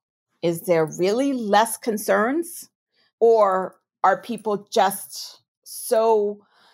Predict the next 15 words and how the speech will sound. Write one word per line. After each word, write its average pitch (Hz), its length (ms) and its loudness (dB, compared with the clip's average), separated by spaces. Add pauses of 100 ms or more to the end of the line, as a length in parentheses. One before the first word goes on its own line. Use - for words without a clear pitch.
(260)
involved 220 800 4
with 202 220 -4
what's 190 180 0
happening 175 540 -2
right - 180 -8
now, 160 220 -4
right? 165 180 -2
You 196 120 -4
have 190 180 -4
children, 196 580 0
you 175 160 -6
have 240 300 0
dogs, 208 680 4
you 208 220 -8
have, 220 280 0